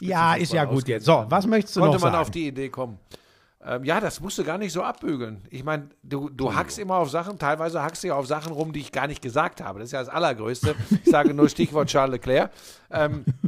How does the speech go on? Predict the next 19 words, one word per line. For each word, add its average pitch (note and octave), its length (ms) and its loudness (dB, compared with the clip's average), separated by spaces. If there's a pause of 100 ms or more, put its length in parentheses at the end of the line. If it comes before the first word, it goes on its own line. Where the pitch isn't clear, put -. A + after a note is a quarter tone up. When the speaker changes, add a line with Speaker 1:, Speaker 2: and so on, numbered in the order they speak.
(480)
Speaker 2:
das C3+ 120 -8
ist C#3+ 60 -6
ja, D#3 80 2
das D3 160 0
ist D3 60 -4
ja C#3 140 2
Wahnsinn, D#3+ 340 -2
aber D3 160 0
dass A#3+ 140 -6
du E3+ 80 -4
das D3+ 160 -4
dann F3 160 -6
so E3 100 0
abbügelst, F3+ 640 -2
dass C#3+ 160 -4
ich C#3+ 100 -10
in C#3+ 160 -4
deiner G3+ 540 -2
Liga, E3+ 640 -8